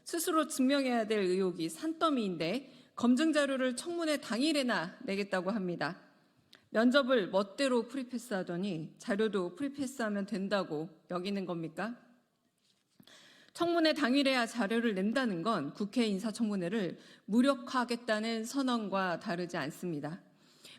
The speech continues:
면접심사 프리패스로 날로 먹은 것도 모자라 국민 앞에서 자료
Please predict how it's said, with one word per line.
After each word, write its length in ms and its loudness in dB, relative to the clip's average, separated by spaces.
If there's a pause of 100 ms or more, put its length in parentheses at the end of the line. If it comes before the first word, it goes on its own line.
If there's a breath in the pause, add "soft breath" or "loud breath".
면접심사 580 2
프리패스로 720 -2
날로 300 2
먹은 240 -2
것도 240 -6
모자라 560 -6 (240 loud breath)
국민 320 4
앞에서 560 0
자료 320 -2